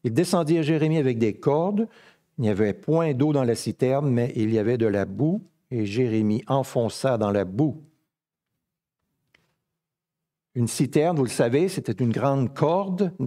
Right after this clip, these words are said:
pas, pas corde, une grande fosse, servant à recueillir l'eau de pluie.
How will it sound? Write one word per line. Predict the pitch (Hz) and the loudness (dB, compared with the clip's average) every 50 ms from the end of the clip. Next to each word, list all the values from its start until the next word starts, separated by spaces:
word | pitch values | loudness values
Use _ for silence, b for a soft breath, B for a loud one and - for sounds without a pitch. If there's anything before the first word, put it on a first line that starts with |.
| 117 | -6
pas, | - 147 120 | -4 -6 -4
pas | - - 147 | -2 -2 -2
corde, | - - 170 185 165 | 0 0 0 2 2
une | 143 131 | 2 2
grande | 120 123 147 131 117 | 2 2 2 0 0
fosse, | - - - - 175 196 233 262 262 269 247 - - - - 269 254 - _ _ _ _ _ _ _ _ _ _ _ _ _ _ _ _ | -4 -6 -2 0 2 2 2 2 0 -2 -4 -6 -6 -6 -6 -6 -8 -8 _ _ _ _ _ _ _ _ _ _ _ _ _ _ _ _
servant | - - - 135 117 104 104 143 147 | -10 -4 -2 0 0 0 0 0 2
à | 139 127 117 | 2 0 0
recueillir | 107 143 165 151 - - 135 135 156 165 143 120 | 0 0 -2 0 0 0 0 2 2 0 2 2
l'eau | 127 147 190 214 | 0 0 0 0
de | 170 143 131 | 0 0 -2
pluie. | 135 - 135 131 139 156 202 262 311 294 | -2 -2 -2 0 2 2 2 0 -2 -4